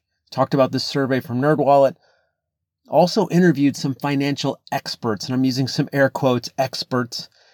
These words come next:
because no one knows your financial situation. I don't know your financial situation. Nobody is an expert in your finances except you. But this is what these experts said.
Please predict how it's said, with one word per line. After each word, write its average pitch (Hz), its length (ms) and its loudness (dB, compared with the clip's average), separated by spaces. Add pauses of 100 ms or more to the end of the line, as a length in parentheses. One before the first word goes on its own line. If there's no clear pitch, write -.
(100)
because 139 280 0
no 175 140 4
one 233 240 6
knows 135 280 2
your 123 220 -2
financial 117 580 -6
situation. 113 800 -6
I 165 140 0
don't 180 160 0
know 160 100 4
your 143 160 0
financial 120 460 -6
situation. 117 680 -6 (280)
Nobody 185 480 2
is 165 100 0
an 156 140 2
expert 147 420 -2
in 127 80 0
your 127 120 -2
finances 123 600 -6
except - 560 -4 (240)
you. 113 360 -4 (1160)
But 131 140 -16
this 180 100 0
is 185 80 -4
what 175 140 2
these 135 260 0
experts - 540 -10
said. - 380 -6